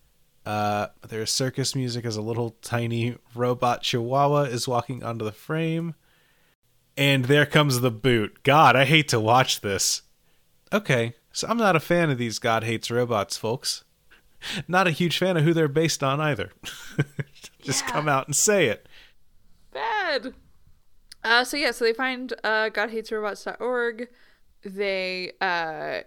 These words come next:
Speaker 2: it has, uh, a news feed, uh, about how much they hate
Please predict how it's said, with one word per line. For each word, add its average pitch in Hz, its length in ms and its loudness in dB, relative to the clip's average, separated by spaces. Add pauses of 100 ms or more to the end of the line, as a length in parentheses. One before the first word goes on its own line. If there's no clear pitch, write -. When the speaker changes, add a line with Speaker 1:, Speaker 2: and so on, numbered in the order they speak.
(140)
Speaker 2:
it - 180 -6
has, 196 1300 -4 (760)
uh, 175 340 -2
a 180 100 -4
news 220 580 -8
feed, 202 800 -8 (580)
uh, 170 300 0
about 175 360 -2
how 208 140 -6
much - 300 -10
they 175 140 -6
hate 196 340 -10